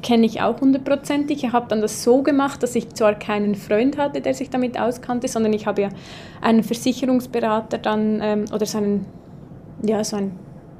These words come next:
Vorsorgeplaner oder irgendwas so beauftragt, hab dem auch gesagt, „Kein Risiko, ich will einfach“, also faktisch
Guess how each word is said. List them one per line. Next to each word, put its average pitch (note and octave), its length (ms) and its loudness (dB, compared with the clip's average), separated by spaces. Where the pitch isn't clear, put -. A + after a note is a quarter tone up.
Vorsorgeplaner G#3+ 720 4
oder G3+ 80 4
irgendwas G#3 380 0
so D4+ 260 8
beauftragt, C4 680 6
hab A#3 120 4
dem A#3+ 140 8
auch A#3 120 6
gesagt, A#3+ 360 2
„Kein C#4+ 300 6
Risiko, D#4 540 6
ich E4 120 2
will A#3+ 140 2
einfach“, C4 300 2
also A#3 180 6
faktisch C4 580 2